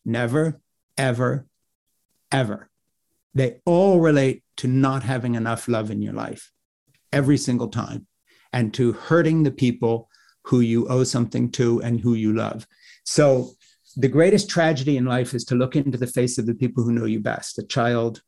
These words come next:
or a loved one or a lover or a partner or somebody you work with,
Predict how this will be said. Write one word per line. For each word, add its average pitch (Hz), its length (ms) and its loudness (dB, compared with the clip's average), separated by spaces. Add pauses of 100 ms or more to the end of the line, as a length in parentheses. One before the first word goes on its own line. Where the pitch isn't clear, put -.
(140)
or 117 160 0
a 107 80 0
loved 117 280 0
one 110 400 -2 (200)
or 117 100 0
a 107 80 -2
lover 113 600 0 (120)
or 101 140 -2
a 101 40 -4
partner 113 640 -6 (240)
or 127 100 0
somebody 185 300 2
you 185 120 6
work 196 300 2
with, - 280 -4